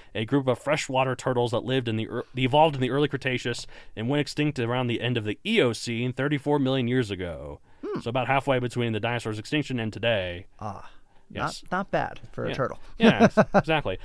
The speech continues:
Speaker 1: Uh, size, I've scoured the internet and cannot find any estimates regarding the size of this thing.
Speaker 2: Seriously?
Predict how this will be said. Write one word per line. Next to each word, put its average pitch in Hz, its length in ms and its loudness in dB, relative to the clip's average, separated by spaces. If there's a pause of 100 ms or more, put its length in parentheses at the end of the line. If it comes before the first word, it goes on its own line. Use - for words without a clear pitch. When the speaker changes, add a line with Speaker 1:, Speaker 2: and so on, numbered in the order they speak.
(140)
Speaker 1:
Uh, 107 140 2
size, 202 640 4
I've 151 220 0
scoured 226 540 8
the 180 120 0
internet 131 400 2
and 127 100 0
cannot 180 340 2
find 156 220 2
any 156 240 2
estimates 110 380 -4
regarding 110 380 -2
the 101 80 -4
size 101 420 -4
of 95 80 -6
this 87 240 -10
thing. 85 300 -8
Speaker 2:
Seriously? 427 380 2